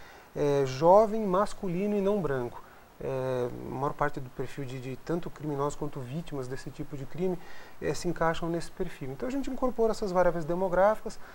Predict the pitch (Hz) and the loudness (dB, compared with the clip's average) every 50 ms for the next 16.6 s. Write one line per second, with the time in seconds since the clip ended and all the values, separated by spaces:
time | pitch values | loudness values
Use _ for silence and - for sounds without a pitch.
0 | - - - - - 220 214 208 226 202 - 208 202 - 202 190 196 190 175 175 | -18 -18 -8 0 2 4 4 4 4 4 6 6 6 6 6 4 6 6 4 4
1 | 180 185 175 160 170 170 165 165 160 165 156 - - 165 - - - 156 156 151 | 4 4 2 4 4 4 4 4 2 2 0 -2 -2 -2 -2 0 0 2 2 2
2 | 160 156 - 185 175 185 202 214 214 185 - 165 156 - - 160 160 156 139 - | 0 -2 -2 -2 0 2 2 4 4 2 2 0 -2 -2 0 0 0 0 0 0
3 | - 151 151 - - 147 139 156 139 135 156 190 185 - - 185 190 196 185 180 | 2 2 2 2 0 -4 -4 -6 -6 -4 -4 -6 -4 -2 2 4 4 6 6 6
4 | 175 147 151 151 147 135 - - - - - - - 170 170 - - - - 190 | 4 4 2 0 0 0 -2 -6 -12 -14 -16 -10 -6 -4 -4 -4 -4 -6 -4 -2
5 | 196 202 190 180 147 139 156 160 156 151 151 151 143 135 123 113 - - - - | 0 0 0 0 -2 -2 -2 0 0 0 2 2 0 0 -2 -4 -8 -16 -18 -20
6 | - - - - - - - - - - 165 151 143 147 - - 156 156 156 156 | -20 -20 -20 -20 -20 -14 -10 -8 -6 0 2 4 6 6 6 6 4 4 2 2
7 | 160 165 160 170 190 180 - - 156 147 165 139 139 180 196 196 175 156 - 156 | 2 2 2 2 2 2 -2 -4 -6 -4 -4 -2 0 0 0 2 0 0 0 0
8 | 147 151 160 - - - - 143 143 151 156 147 147 127 143 151 156 147 139 131 | -2 -2 -2 -4 -6 -8 -8 -4 -2 -2 -2 -2 -2 0 2 2 2 2 0 -4
9 | - - - - - - 151 - 151 147 - - 147 147 143 143 131 143 147 143 | -10 -10 -10 -10 -8 -6 -4 -4 -4 -4 -4 -4 -6 -4 -4 -4 -4 -4 -4 -4
10 | 135 123 139 101 - - 151 170 175 165 175 190 196 185 165 - - - - - | -2 -2 -2 -2 -2 -2 -2 0 0 0 0 0 2 0 0 -2 -4 -10 -14 -16
11 | - - - - - 269 320 311 - 311 285 - 277 262 262 240 220 190 196 180 | -16 -8 -2 0 2 4 4 4 4 2 2 6 8 8 10 10 10 8 10 10
12 | 185 190 202 196 - 208 190 - 208 202 196 180 165 175 196 208 226 226 208 - | 10 10 10 8 6 4 4 4 2 0 0 2 2 4 6 6 6 8 8 8
13 | 156 156 165 165 170 160 175 180 190 190 - 196 190 - - 196 185 170 190 208 | 8 8 8 8 6 6 6 6 4 4 4 2 0 2 2 2 4 6 8 8
14 | 220 196 196 185 202 220 220 202 160 127 139 175 202 226 202 - 180 151 175 - | 8 8 10 10 12 12 10 8 4 2 2 2 2 2 2 0 0 0 0 0
15 | - 165 - - 170 156 143 151 170 175 - - - - - 180 151 156 165 147 | 0 -2 0 0 -2 0 2 4 4 4 2 0 -6 -4 -2 -2 0 0 -2 -2
16 | 135 131 151 156 160 165 151 151 143 135 131 123 | -2 -2 0 0 0 2 2 2 2 0 0 -2